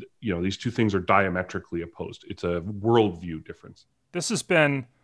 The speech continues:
Speaker 2: a remarkable year for Shopify. It's been a game-changing year for the entire world in a lot of ways.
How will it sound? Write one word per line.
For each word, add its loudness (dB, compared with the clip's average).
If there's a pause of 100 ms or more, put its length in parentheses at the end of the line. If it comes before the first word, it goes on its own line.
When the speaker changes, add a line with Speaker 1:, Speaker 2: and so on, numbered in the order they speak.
(420)
Speaker 2:
a -6
remarkable 2
year 0
for -6 (140)
Shopify. 2
It's -8
been -2
a -4
game-changing -2
year -2
for -6
the -6
entire -2
world 0
in -4
a -4
lot -4
of -6
ways. -6